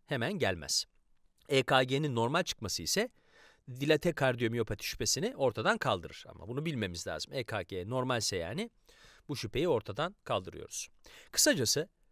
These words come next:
dilate kardiyomiyopatide E K G her zaman anormaldir. Ancak belirli bir şeye işaret etmez. Sonrasında göğüs röntgeni çekilir. Bunu da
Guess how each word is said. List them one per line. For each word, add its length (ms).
dilate 320
kardiyomiyopatide 920
E 280
K 180
G 200
her 180
zaman 320
anormaldir. 720
Ancak 420
belirli 320
bir 60
şeye 240
işaret 380
etmez. 420
Sonrasında 800
göğüs 400
röntgeni 360
çekilir. 420
Bunu 220
da 180